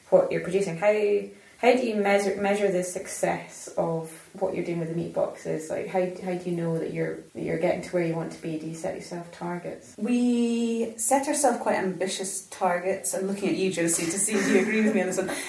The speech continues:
Speaker 2: So Josie mentioned earlier that ideally, longer term, we want to think about trying to get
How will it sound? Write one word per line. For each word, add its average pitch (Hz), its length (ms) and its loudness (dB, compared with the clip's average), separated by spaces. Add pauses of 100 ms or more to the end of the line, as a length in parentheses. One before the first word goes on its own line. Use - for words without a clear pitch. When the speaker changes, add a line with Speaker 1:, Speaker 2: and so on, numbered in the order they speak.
(600)
Speaker 2:
So 220 420 4
Josie 262 320 2
mentioned 190 340 2
earlier 175 300 4
that 147 360 0
ideally, 180 800 2
longer 185 360 4
term, 165 580 0
we 165 100 0
want 165 220 2
to - 40 -10
think 170 220 -6
about 160 200 -2
trying 160 260 -4
to 160 80 -6
get - 420 -4